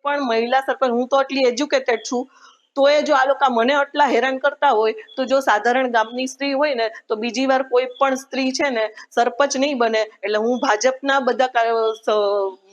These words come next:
માનનીય, અમ, મુખ્યમંત્રી સાહેબને, અ, આ આપણા, અ, મનસુખભાઈ માંડવિયાને અને અમારા જે ધારાસભ્ય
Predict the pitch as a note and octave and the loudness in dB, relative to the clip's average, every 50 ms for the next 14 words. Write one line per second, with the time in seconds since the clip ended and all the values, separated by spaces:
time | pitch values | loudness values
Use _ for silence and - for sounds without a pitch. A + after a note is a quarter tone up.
0 | G3+ G3+ - _ _ - G#3+ G#3+ A3 A3 A#3+ B3 B3 B3 A#3+ A#3 A#3+ - - - | -20 -20 -20 _ _ -2 0 0 0 0 -2 -2 0 2 2 2 0 -2 -6 -14
1 | - - - - G3+ G3+ G#3+ A3 A3 G#3+ G#3 G#3 G#3 G#3 G#3+ G#3 F#3 F3+ F#3+ F#3 | -18 -14 -6 -2 0 0 0 -2 -4 -8 -10 -10 -10 -10 -10 -10 -10 -10 -10 -10
2 | F3 E3+ - - _ _ _ - - - _ A3 - - - - - - - - | -10 -12 -14 -18 _ _ _ -20 -20 -20 _ -20 -20 -20 -20 -20 -20 -20 -20 -20
3 | _ - - - G#3+ A3+ B3+ B3+ - - C#4+ C#4 C4+ C4 C4 C4 C#4 C#4+ - - | _ -20 -14 -6 -2 -2 -2 -2 0 0 0 2 2 0 0 -2 -4 -2 0 0
4 | C4+ C4+ B3+ B3 C4+ C4+ C4+ C#4+ - - _ _ _ _ _ - G3 G3 G3+ G3+ | 0 0 0 0 0 0 0 -2 -6 -12 _ _ _ _ _ -2 -2 0 0 0
5 | G3+ G3 G3 F#3+ F#3+ F#3+ F#3+ F#3+ _ - - F#3 F#3+ F#3+ F#3+ F#3+ F#3 F#3 - - | 0 0 -2 -4 -6 -12 -20 _ _ -4 -2 0 0 0 0 0 0 -2 -2 0
6 | G#3 G3+ G3 G3 F#3+ F#3 F#3 F3+ F3+ F3+ - - - - - _ _ _ _ _ | 0 2 4 4 4 2 2 0 -2 -4 -8 -14 -20 -20 -20 _ _ _ _ _
7 | _ _ _ _ _ _ _ _ _ _ G#3 G3+ G3 F#3+ F#3 F#3 F#3+ G#3+ A#3 A#3+ | _ _ _ _ _ _ _ _ _ _ -12 -8 -6 -4 -4 -2 -2 -2 -4 -4
8 | A#3+ - C#4+ A#3+ A3 B3 C4 B3 A#3 A#3+ A#3 A#3+ B3+ C4 C4 C4+ C4+ C4 C4 C4 | -4 -6 -8 -2 0 0 0 2 2 0 0 0 0 0 0 -2 -2 -4 -4 -8
9 | C4 - _ _ _ _ - G3 G#3 G#3+ A3 G#3+ G#3 G#3+ - F#3 G#3 G#3+ A3+ A3+ | -8 -10 _ _ _ _ -8 -6 -4 0 0 2 2 2 0 0 0 0 2 2
10 | A#3 A#3 A3+ A3+ A#3 A3+ A3 A3 G#3+ G#3 G3+ - G3+ G#3 A3 A3+ A3+ B3 G#3 G#3 | 2 0 0 0 0 0 0 0 0 0 0 0 0 0 0 0 -2 -4 -6 -2
11 | A#3 A3+ | 0 2